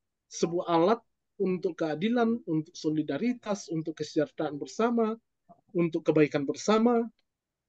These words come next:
Itu sebenarnya politik. Jadi dari konsep dasarnya, politik itu adalah sesuatu yang baik gitu. Tapi kemudian masuk dalam to-,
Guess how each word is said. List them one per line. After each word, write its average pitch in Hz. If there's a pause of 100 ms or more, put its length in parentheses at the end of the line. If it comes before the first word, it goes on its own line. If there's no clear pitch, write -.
(120)
Itu -
sebenarnya 233
politik. 247 (960)
Jadi 226
dari 247
konsep 226
dasarnya, 202
politik 202
itu 294
adalah 269
sesuatu -
yang 240
baik 262
gitu. 131 (480)
Tapi 180
kemudian 185
masuk 185
dalam 175
to-, 165